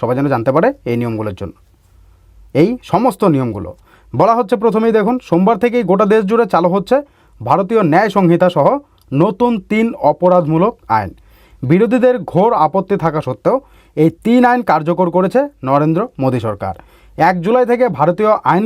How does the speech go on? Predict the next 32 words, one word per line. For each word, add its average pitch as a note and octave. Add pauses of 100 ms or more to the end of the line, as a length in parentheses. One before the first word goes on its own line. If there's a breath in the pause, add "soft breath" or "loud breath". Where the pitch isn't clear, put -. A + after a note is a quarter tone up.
ব্যবস্থা F3+
থেকে C#3+ (460 soft breath)
পুরোপুরি B3+ (100)
মুছে G3
যাবে G3 (200)
ব্রিটিশ F3+ (100)
আমলে D3+ (120)
তৈরি C#3+
হওয়া F3 (300)
নিয়মগুলি। A2 (640 soft breath)
তার F3+ (120)
বদলে G#3 (200)
জায়গা F3+
করে G3
নেবে D#3+ (120)
স্বাধীনতার G3 (100)
পঁচাত্তর G3
বছর F#3 (140)
পার D#3+
করা D#3+
ভারতের C#3+ (320)
নতুন B2
আইন। F2+ (520 soft breath)
কেন্দ্রের A#3
দাবি, E3 (240)
এতদিন G3+ (200)
আইনে E3+ (100)
সাজার D#3
কথা D#3+ (100)
বলা F#3+
ছিল, C3 (460 soft breath)
এবার G#3